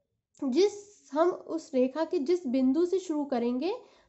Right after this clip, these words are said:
हमारी पेंसिल घूमकर उस बिंदु पे नहीं आएगी, बल्कि उसके नीचे आकर रुकेगी। देखिए, ये जो हमने व बनाया है, ऊपर यहाँ से स्टार्ट करा है व, और ऐसे ऐसे घुमाकर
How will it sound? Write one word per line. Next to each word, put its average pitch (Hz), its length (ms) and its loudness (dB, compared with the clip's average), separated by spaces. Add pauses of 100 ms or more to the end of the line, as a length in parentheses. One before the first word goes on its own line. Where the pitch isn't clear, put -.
हमारी 254 360 0
पेंसिल 269 480 -2
घूमकर 277 460 2
उस 359 260 -2
बिंदु 269 380 4
पे 349 180 0
नहीं 359 300 4
आएगी, 226 360 0 (360)
बल्कि 269 400 0
उसके 359 440 0
नीचे 294 400 4
आकर 240 400 -2
रुकेगी। 240 420 -2
देखिए, 202 480 -4 (340)
ये 269 120 2
जो 311 160 2
हमने 311 320 0
व 311 380 0
बनाया 262 460 0
है, 302 240 -4
ऊपर 302 360 2
यहाँ 277 280 0
से 330 160 -4
स्टार्ट 254 420 -6
करा 254 180 -4
है 262 200 -2
व, 254 160 -2 (540)
और 262 80 0
ऐसे 285 400 -2
ऐसे 330 200 -2
घुमाकर 269 800 0